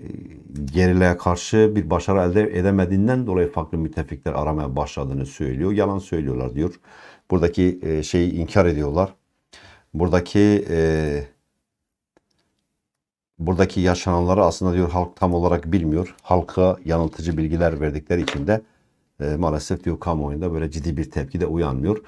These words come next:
Sonra o zaptaki eylemlere ilişkin falan da bazı bilgiler veriyor. E, nasıl eylem gerçekleştirdiklerini, hangi üsleri nasıl vurduklarını falan o yöntemlere falan da değiniyor. E, ve ilk barda böyle bir şey olabileceğini biz de tahmin ediyoruz. Buna yönelik bizim de hazırlıklarımız var diyor.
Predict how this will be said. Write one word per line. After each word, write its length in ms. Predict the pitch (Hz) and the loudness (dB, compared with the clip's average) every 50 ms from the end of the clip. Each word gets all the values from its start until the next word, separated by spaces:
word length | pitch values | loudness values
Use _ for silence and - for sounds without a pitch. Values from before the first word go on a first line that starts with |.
| - - - _ | -18 -20 -20 _
Sonra 320 | _ - - 104 95 95 95 | _ 0 2 4 4 4 4
o 40 | |
zaptaki 580 | 87 80 95 90 - - 90 - - 101 92 - | 2 2 0 2 2 0 -2 0 0 0 0 2
eylemlere 460 | - 87 87 87 87 87 87 90 92 87 | 2 0 2 2 2 0 0 0 2 0
ilişkin 280 | 82 78 - - 92 | 0 -2 -4 -6 -6
falan 280 | - - 87 85 80 71 | -2 0 0 0 0 -2
da 100 | 69 67 | -2 -2
bazı 280 | 76 76 71 73 69 | -4 -4 -4 -6 -6
bilgiler 460 | 151 73 67 73 - 135 143 135 131 - | -6 -6 -6 -6 -6 -6 -6 -6 -6 -6
veriyor. 320 | 67 67 71 87 92 90 - _ _ _ _ _ _ _ _ _ _ _ _ - | -6 -4 -2 -2 -2 -2 -4 _ _ _ _ _ _ _ _ _ _ _ _ -6
E, 240 | 69 73 71 71 73 | -4 -2 -2 -2 -2
nasıl 460 | 87 87 - - - 73 69 65 - | -2 -4 -4 -4 -6 -8 -8 -8 -6
eylem 320 | 71 73 73 73 76 76 | -4 -4 -2 -2 -2 -4
gerçekleştirdiklerini, 1000 | 69 76 73 - - 71 67 69 73 69 69 - - - 69 67 - 69 67 71 71 | -4 -4 -4 -4 -6 -8 -8 -6 -8 -8 -8 -10 -12 -14 -12 -8 -8 -6 -6 -6 -6
hangi 280 | 71 76 78 76 73 | -6 -6 -6 -4 -4
üsleri 420 | 69 67 67 - - 73 73 71 69 | -6 -6 -8 -8 -8 -6 -6 -4 -6
nasıl 260 | 71 69 - - 67 | -8 -10 -10 -12 -10
vurduklarını 540 | 65 67 67 65 65 - - 65 67 67 67 | -8 -8 -8 -10 -12 -10 -8 -8 -8 -8 -10
falan 320 | 69 67 64 78 90 92 - - - - _ _ _ _ | -10 -8 -6 -6 -6 -8 -10 -16 -20 -20 _ _ _ _
o 80 | 78 76 | -4 -2
yöntemlere 540 | 71 73 73 69 71 78 73 71 73 73 71 | -2 -2 -4 -2 -2 -2 -2 0 -2 -2 -2
falan 260 | - 76 76 73 71 | -2 -2 -2 -2 -2
da 140 | 67 64 62 | -4 -4 -4
değiniyor. 380 | 64 62 62 62 85 104 220 - - - - - - _ _ _ _ - | -6 -6 -4 -2 -2 -2 -4 -4 -10 -20 -20 -20 -20 _ _ _ _ -8
E, 60 | - 65 67 65 65 65 67 71 | -6 -6 -4 -4 -4 -4 -4 0
ve 220 | 87 87 87 - - - | 0 2 2 2 -2 -6
ilk 220 | 90 - - - | -10 -12 -6 -2
barda 280 | 80 80 78 85 78 76 | -2 0 0 0 0 0
böyle 200 | 80 80 76 76 | 0 0 0 0
bir 280 | 80 78 78 - - | -2 -4 -4 -8 -12
şey 200 | 69 - 87 80 | -4 -2 0 0
olabileceğini 680 | 73 78 78 80 73 71 73 73 71 71 78 85 85 78 | 0 2 0 0 0 0 -2 -2 -2 0 -2 -2 -2 -4
biz 100 | 76 71 | -6 -8
de 100 | 71 - | -10 -10
tahmin 300 | - 73 67 64 64 64 | -6 -6 -6 -4 -6 -6
ediyoruz. 400 | 62 58 64 82 101 101 87 80 | -8 -8 -6 -6 -4 -4 -4 -4
Buna 180 | 85 85 76 | -2 -2 0
yönelik 240 | 67 65 67 80 76 | 0 -2 -4 -6 -6
bizim 200 | 73 73 80 78 | -6 -4 -4 -4
de 40 | 71 | -4
hazırlıklarımız 760 | 67 73 73 67 73 69 - - 73 73 76 78 71 62 58 | -4 -4 -4 -6 -6 -8 -8 -6 -6 -6 -4 -6 -6 -8 -8
var 200 | 60 60 60 64 | -10 -10 -10 -6
diyor. 220 | 76 85 120 - | -4 -4 -4 -6